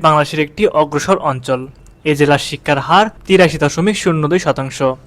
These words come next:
জেলায় রয়েছে স্বনামধন্য অনেক শিক্ষা প্রতিষ্ঠান। আজকের ভিডিওতে আমরা জানব সিলেট জেলার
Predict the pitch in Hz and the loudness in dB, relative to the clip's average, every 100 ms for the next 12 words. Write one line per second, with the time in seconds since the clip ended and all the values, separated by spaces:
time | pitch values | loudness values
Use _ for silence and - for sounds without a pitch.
0 | - - 151 196 220 233 226 233 185 180 | -20 -8 2 6 8 6 6 2 2 2
1 | 185 185 208 180 202 190 - 151 165 147 | 2 0 0 0 0 -4 -6 -4 -2 -2
2 | 131 127 - 131 131 - - 143 - 143 | -2 -4 -4 -4 -4 -10 -8 -8 -2 -2
3 | 139 139 139 139 139 135 139 156 208 214 | 2 2 2 2 0 0 0 0 0 0
4 | - 175 156 156 151 | -2 -2 0 2 2